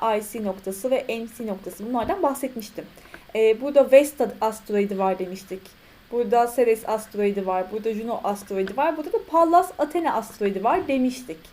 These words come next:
E, Pallas Athena M C noktasıyla çok ilişkili. Hani M C noktasının ne olduğunu aslında anlatan bir hikayeye sahip olduğu için çok kısaca ondan bir bahsedeceğim.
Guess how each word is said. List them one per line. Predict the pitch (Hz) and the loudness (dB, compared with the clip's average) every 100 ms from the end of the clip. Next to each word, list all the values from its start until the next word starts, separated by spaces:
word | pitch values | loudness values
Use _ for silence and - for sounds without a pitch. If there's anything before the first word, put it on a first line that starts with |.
| - - - - - | -20 -20 -20 -20 -4
E, | 226 220 214 220 220 | -2 0 0 -2 4
Pallas | 339 359 359 - | 4 4 0 -2
Athena | 311 381 381 277 339 - - | -2 0 0 0 -2 -8 -4
M | 285 302 302 | -4 -2 -2
C | 349 | -2
noktasıyla | 320 320 311 330 277 | -2 -4 -4 -4 -6
çok | 330 | -4
ilişkili. | 370 262 - 220 202 208 - - - - | -2 -2 -4 -4 0 0 -4 -12 -20 -14
Hani | 240 - 262 | -10 -4 -4
M | |
C | 269 302 | -2 -4
noktasının | 311 311 302 311 302 285 | -2 -4 -4 -2 -2 0
ne | 330 | 2
olduğunu | 294 294 269 269 269 | 2 2 0 -4 -4
aslında | 269 - 294 - | -6 -4 -4 0
anlatan | 247 254 269 262 294 277 233 | 0 0 -2 -2 -2 -2 -4
bir | 220 - | -8 -10
hikayeye | 214 269 247 240 285 | -10 -2 2 4 2
sahip | 285 254 214 - | 0 0 -2 -4
olduğu | 202 196 | -8 -8
için | 208 330 | -12 -10
çok | - 339 | -10 -10
kısaca | - 262 320 | -6 -2 0
ondan | 269 262 247 | 0 -2 -4
bir | 202 | -2
bahsedeceğim. | 190 190 196 196 233 | -4 -4 -8 -6 -8